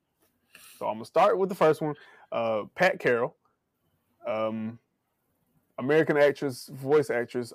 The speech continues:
uh, Grammy nominated. Actually, no, I think she won.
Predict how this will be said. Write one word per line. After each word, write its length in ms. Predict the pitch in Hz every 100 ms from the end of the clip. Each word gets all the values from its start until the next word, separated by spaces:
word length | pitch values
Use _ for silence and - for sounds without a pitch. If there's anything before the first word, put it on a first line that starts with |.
| -
uh, 280 | 113 110
Grammy 360 | 110 123 392 392
nominated. 500 | 349 359 180 156 - - _ _ -
Actually, 220 | 262 262
no, 100 | 220
I 40 | 202
think 140 | 233
she 100 | - 135
won. 220 | - 185